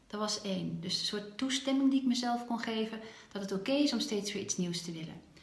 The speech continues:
Twee is je business, wat je doet, zo goed mogelijk aansluiten bij die talenten, maar ook je bedrijf, eh, er klaar voor maken om steeds weer andere dingen te mogen doen, omdat je weet dat je om de zoveel tijd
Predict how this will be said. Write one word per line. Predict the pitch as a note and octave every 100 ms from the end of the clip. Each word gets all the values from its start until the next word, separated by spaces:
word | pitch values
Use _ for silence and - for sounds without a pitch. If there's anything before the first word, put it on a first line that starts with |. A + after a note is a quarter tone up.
| - - - _
Twee | - C#4 D4+ D4
is | C4+ C4+ - - -
je | G3
business, | G#3 C4 D4 D#4 E4 - -
wat | B3 B3+
je | A#3+
doet, | A#3+ D#4+
zo | -
goed | A3 C#4+ C#4+
mogelijk | C4+ B3 A3+ -
aansluiten | A3+ B3 A#3 A3 A3 F#3+
bij | F#3+
die | F#3 G3+
talenten, | - E3 G3+ B3+ C4 C4
maar | G#3+ G#3+
ook | C4+ D4 F4+ - - - -
je | G3 G3
bedrijf, | G3+ G3+ G3+ A#3 D4+ - - - - - _ _
eh, | G3+ G3 F#3+
er | F#3+ - -
klaar | B3+ C#4 E4+ E4
voor | A3
maken | G3 F#3 F3+ F3+ B3 F4 - - - - - -
om | A#3+ A#3+ A#3+ - - -
steeds | - - C#4+ C#4+ C4+
weer | A3 G#3+ -
andere | C#4 B3+ A#3
dingen | A3+ C#4 C4+
te | B3+
mogen | A3 A3 G#3+
doen, | G3 C4+
omdat | C#4 B3 -
je | G#3+ A#3+
weet | D4+ E4 F3 - -
dat | G3
je | - -
om | D4
de | D#4
zoveel | D4 B3 A#3 -
tijd | G3+ A#3 E4 -